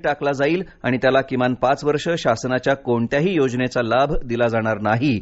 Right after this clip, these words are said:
असं कृषी आयुक्तालयानं कळवलं आहे. या विमा योजनेत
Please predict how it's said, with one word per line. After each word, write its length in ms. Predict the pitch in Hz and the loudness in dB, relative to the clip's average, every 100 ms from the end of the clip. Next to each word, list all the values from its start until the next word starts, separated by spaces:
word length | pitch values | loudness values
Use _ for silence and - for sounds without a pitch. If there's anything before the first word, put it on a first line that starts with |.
| - - | -6 -8
असं 240 | - - 139 | -4 0 0
कृषी 340 | - 120 190 190 | -2 -4 -2 0
आयुक्तालयानं 640 | 127 120 127 123 117 123 | 0 0 -2 0 2 0
कळवलं 360 | - 120 107 107 | -2 0 0 2
आहे. 360 | 101 101 101 - - 123 | 0 -2 -6 -10 -12 0
या 120 | 131 120 | 0 0
विमा 220 | 120 143 | -2 0
योजनेत 680 | 135 131 143 170 - - | 0 0 0 0 -2 -20